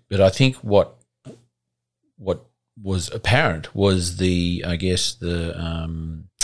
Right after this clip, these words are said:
appreciation of the fact that, that yes, you know, it's one thing to be, it's one thing to be growing nutrient-dense food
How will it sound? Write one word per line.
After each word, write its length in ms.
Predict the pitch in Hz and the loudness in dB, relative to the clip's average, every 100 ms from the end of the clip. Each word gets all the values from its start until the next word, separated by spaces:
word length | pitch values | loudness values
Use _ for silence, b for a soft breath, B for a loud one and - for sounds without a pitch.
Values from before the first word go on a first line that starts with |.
| B B B B B | B B B B B
appreciation 960 | - 120 101 104 95 139 - 69 76 98 - | 0 4 4 4 6 6 4 0 -4 -6 -6
of 120 | 85 | -4
the 120 | 90 | 0
fact 320 | - 95 - | 4 4 4
that, 300 | 98 90 - _ _ _ _ - | 0 0 -2 _ _ _ _ -12
that 220 | 92 120 | -10 0
yes, 340 | 107 98 - | 4 4 2
you 140 | 123 87 | 0 0
know, 60 | |
it's 160 | 92 - | -2 2
one 200 | 117 113 | 2 4
thing 180 | 104 90 | 2 2
to 80 | 82 | 0
be, 300 | 85 80 - b b b b _ | -2 -4 -10 b b b b _
it's 140 | - | 0
one 180 | 117 147 | 2 4
thing 180 | 147 143 | 4 2
to 60 | |
be 120 | 104 | 2
growing 260 | 95 95 90 | 2 4 4
nutrient-dense 560 | 95 95 92 87 85 78 | 2 2 0 0 0 0
food 500 | - 113 71 107 | 2 2 2 -6